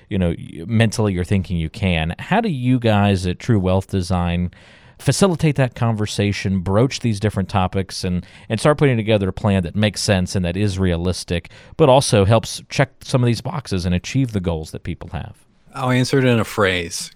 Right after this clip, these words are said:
Speaker 2: connect the dots. So one of the things you just asked is, you know, if they can't pull out as much,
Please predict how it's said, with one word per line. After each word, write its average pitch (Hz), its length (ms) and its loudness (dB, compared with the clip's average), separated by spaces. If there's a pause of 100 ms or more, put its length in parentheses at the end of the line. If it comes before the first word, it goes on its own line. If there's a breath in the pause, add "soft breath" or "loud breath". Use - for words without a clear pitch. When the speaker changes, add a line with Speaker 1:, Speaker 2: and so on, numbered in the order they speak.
Speaker 2:
connect 113 340 0
the 117 80 -2
dots. 92 640 -4
So 110 560 0
one 117 340 -2
of 110 80 0
the 104 80 -4
things 110 240 0
you 101 60 0
just 101 240 -2
asked 98 240 -4
is, 98 240 -6
you 107 80 -6
know, 98 40 -6
if 95 80 -10
they 104 100 -6
can't 104 260 -6
pull 101 240 -6
out 95 260 -2
as 95 160 -10
much, 95 460 -6